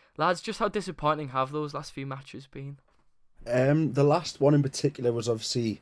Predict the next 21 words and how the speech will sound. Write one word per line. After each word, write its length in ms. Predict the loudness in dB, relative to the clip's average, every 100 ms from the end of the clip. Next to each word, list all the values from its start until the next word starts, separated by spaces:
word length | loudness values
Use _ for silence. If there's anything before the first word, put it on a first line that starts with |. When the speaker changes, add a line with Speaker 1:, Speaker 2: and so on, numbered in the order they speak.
| _ _ _ _ _ _ _ _ -8
Speaker 2:
the 80 | -4
worst 420 | 2 4 4 0
of 80 | -4
the 80 |
three. 240 | -2 -2 -2
I 40 |
felt 260 | 2 4 4
like 400 | 4 0 -4 -20 -12
the 80 | -8
two 240 | -4 2 2
that 100 | 2
went 180 | -2 -4
before, 640 | -8 2 4 4 2 -4 _ -8
well, 140 | -2
first 240 | 4 4
of 40 | 4
all, 120 | 0
Chelsea, 360 | 4 4 4 2
I 60 |
actually 220 | 0 0
thought 280 | 2 2 2